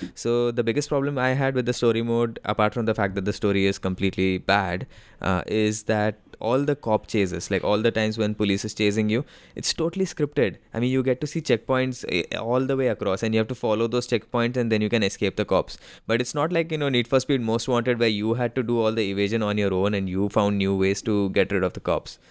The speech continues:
So yeah, overall, not very impressed with the way this game works. I thought that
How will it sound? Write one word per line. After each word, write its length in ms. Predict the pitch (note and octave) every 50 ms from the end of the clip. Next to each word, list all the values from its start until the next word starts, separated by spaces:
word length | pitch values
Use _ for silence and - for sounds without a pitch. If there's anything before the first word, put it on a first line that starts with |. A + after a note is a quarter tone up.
| - - - - -
So 400 | - - - - - A2+ A2+ - -
yeah, 220 | - - C#2 A#2
overall, 320 | A#2 C3+ C3+ D3 D#3 D#3 D#3+
not 600 | D#3 - - G#1+ F2 A#2+ A2+ G#2+ A#2+ C3+ D3+ -
very 200 | C#3+ C#3+ C#3 C#3+
impressed 400 | C3 B2 - C3 B2 - - -
with 80 | D#3+ D3+
the 100 | D#3+ D3
way 140 | D3 D3
this 180 | D3 D#3 D#3 -
game 240 | - D3+ D3+ D3+ D3+
works. 320 | D3 E3 F3+ F3+ - - -
I 100 | G2+ A2
thought 200 | - B2 A#2+ A2+
that 200 | B2 A#2+ G2+